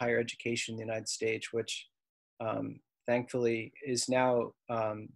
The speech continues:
being discussed widely thanks to the Bernie Sanders campaign, uh, both campaigns. Uh, keep in touch, we ran twice. Um, but I, I was, I was interested in something that was a bit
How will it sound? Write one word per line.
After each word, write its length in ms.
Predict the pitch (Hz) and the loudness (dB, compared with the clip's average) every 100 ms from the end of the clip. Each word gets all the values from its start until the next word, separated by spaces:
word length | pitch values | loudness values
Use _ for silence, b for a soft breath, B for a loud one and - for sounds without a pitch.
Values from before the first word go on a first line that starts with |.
| - | 2
being 200 | 135 123 | 4 6
discussed 540 | 117 - 127 123 - | 2 2 4 2 -2
widely 640 | 123 123 131 123 117 113 - - - _ - | 2 6 6 6 4 2 -6 -20 -20 _ 0
thanks 300 | 123 120 - | 2 2 0
to 120 | 127 | -2
the 120 | 117 | -2
Bernie 300 | 110 120 120 | 2 4 4
Sanders 420 | - 120 117 113 | 2 0 0 -2
campaign, 680 | - 120 113 - 117 117 113 - _ _ _ - | -2 -4 -2 -2 0 0 -2 -10 _ _ _ -4
uh, 60 | 117 | 4
both 300 | 127 147 - | 6 6 4
campaigns. 640 | 120 117 120 123 123 - _ - | 2 2 0 -2 -4 -8 _ -4
Uh, 120 | 120 139 - _ - | -4 -4 -14 _ -8
keep 140 | 117 | -6
in 40 | |
touch, 220 | 120 120 127 | -2 -2 -2
we 60 | |
ran 180 | 117 117 | -4 -4
twice. 440 | - 117 135 - - _ - | 0 0 0 -6 -14 _ -6
Um, 360 | 117 117 117 117 _ _ _ _ _ _ | -2 -2 -4 -10 _ _ _ _ _ _
but 340 | 131 123 120 120 _ _ _ _ - | 8 8 8 4 _ _ _ _ -2
I, 120 | - - _ - | -2 -4 _ 2
I 80 | 151 | 4
was, 340 | 170 143 - - | 6 4 2 4
I 100 | 165 | 6
was 180 | 170 | 6
interested 560 | 180 - 160 156 156 143 | 4 4 4 4 4 6
in 100 | 135 | 6
something 380 | 127 131 131 127 | 6 4 2 -2
that 120 | 110 | -2
was 160 | 123 120 | -2 -2
a 120 | 117 | 2
bit 160 | 127 | 2